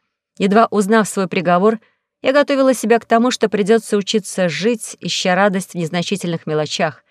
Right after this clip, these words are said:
таких как хорошая книга и тёплый чай с неизменной булочкой от мистера Оннера. Но даже в самом кошмарном из снов я не могла и представить, что под угрозой окажутся мои близкие.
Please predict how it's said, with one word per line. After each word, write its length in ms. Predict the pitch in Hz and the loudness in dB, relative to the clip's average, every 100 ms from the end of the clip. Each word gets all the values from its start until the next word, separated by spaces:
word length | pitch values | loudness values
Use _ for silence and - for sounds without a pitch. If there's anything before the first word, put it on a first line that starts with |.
| _ _ - | _ _ -4
таких 260 | 233 294 | -2 -2
как 180 | - 170 | -2 -2
хорошая 380 | 190 254 - 165 | 0 0 -2 -4
книга 320 | - 175 190 | -2 -2 0
и 60 | 147 | -2
тёплый 340 | - 143 151 | -4 -6 -6
чай 300 | 139 185 190 | -4 -2 -2
с 80 | 185 | -4
неизменной 540 | 156 147 147 160 156 | -8 -6 -6 -4 -4
булочкой 440 | 143 160 143 - 151 | -4 -6 -6 -8 -8
от 80 | 170 | -6
мистера 340 | 165 - 160 - | -8 -4 -4 0
Оннера. 400 | 165 156 147 156 _ _ _ _ _ - | -2 -2 -6 -10 _ _ _ _ _ -2
Но 60 | 233 | 2
даже 340 | 277 226 247 226 _ _ _ _ | 4 4 2 0 _ _ _ _
в 60 | - | -6
самом 420 | - 302 262 233 | 0 2 4 2
кошмарном 680 | 226 214 - 214 226 196 190 | 0 -2 0 2 2 2 -4
из 180 | - 170 | -4 -8
снов 320 | - 208 190 | -2 -2 -2
я 120 | 156 | -4
не 100 | 151 | -4
могла 260 | 156 160 180 | -4 -2 -2
и 20 | |
представить, 520 | 202 190 - 269 208 | -4 -8 -4 -2 -2
что 180 | - - | -4 -6
под 160 | 175 175 | -6 -4
угрозой 360 | 175 208 190 | -2 -2 -2
окажутся 360 | 180 196 - 180 | -4 -6 -6 -4
мои 140 | 196 | -2
близкие. 480 | 202 226 - - | -2 -4 -6 -16